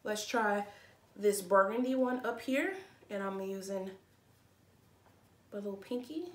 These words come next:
And let's see. Wow. Yeah, that's really pigmented. That's pigmented. It's picking up.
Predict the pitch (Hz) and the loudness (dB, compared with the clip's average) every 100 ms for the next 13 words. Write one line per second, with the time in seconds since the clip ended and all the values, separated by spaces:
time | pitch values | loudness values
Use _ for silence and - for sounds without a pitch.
0 | - 370 - - - - - - _ 220 | -10 -10 -10 -20 -20 -20 -20 -20 _ -8
1 | 214 208 - - - - - - - - | -6 -6 -8 -12 -12 -16 -20 -20 -20 -20
2 | _ _ _ _ - 175 160 165 175 170 | _ _ _ _ -20 -18 -18 -8 -6 -6
3 | 180 - - - - - - - _ - | -8 -10 -10 -12 -12 -14 -18 -20 _ -20
4 | - - _ _ _ _ _ _ _ _ | -20 -20 _ _ _ _ _ _ _ _
5 | _ _ _ - 196 175 202 254 254 254 | _ _ _ -4 0 0 2 0 4 2
6 | 220 202 240 196 180 160 170 165 156 175 | 2 -2 0 0 0 -6 -6 -6 -6 2
7 | 277 330 - 330 240 196 180 220 320 - | 2 2 0 2 2 0 -2 0 0 2
8 | 403 403 254 208 226 170 - | 4 4 2 2 2 2 -4